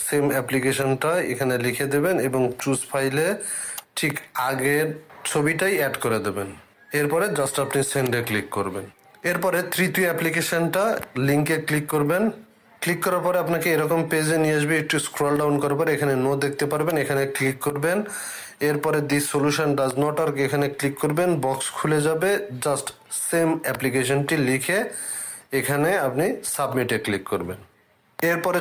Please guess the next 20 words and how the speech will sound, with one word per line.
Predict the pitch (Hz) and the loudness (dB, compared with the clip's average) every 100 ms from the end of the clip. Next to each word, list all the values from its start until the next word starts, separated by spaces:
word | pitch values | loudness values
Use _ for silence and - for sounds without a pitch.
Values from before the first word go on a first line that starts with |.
| 165 | 0
চতুর্থ | 180 170 185 185 175 | -2 0 0 0 -2
অ্যাপ্লিকেশনটি | 151 165 165 170 160 151 | 0 -2 0 0 0 0
করার | 147 143 143 | 0 0 2
জন্য | 147 151 143 | 2 2 2
লিঙ্কে | 135 143 147 143 | 2 2 0 -2
ক্লিক | - 135 135 | 0 -2 0
করবেন। | 147 139 165 208 - - - _ - - - - - - | 0 2 2 2 -2 -10 -20 _ -20 -20 -20 -20 -6 -2
তো | 180 160 | 0 2
এরকম | 160 165 180 160 | 2 2 2 0
একটা | 180 156 | -2 0
পেজে | 156 151 165 | 2 2 2
নিয়ে | 170 160 | 2 2
আসবে, | 147 151 180 202 - - - _ _ - 139 | 0 2 2 2 0 -8 -20 _ _ -2 0
এখানে | 160 156 160 | 2 2 2
no | 160 160 | 2 2
দেখতে | 160 165 156 | 0 0 0
পারবেন, | 151 147 185 202 139 | 2 2 2 2 0
এখানে | 139 147 147 | 0 0 0
ক্লিক | 143 139 - | 0 -2 0
করবেন, | 151 147 170 | 0 2 2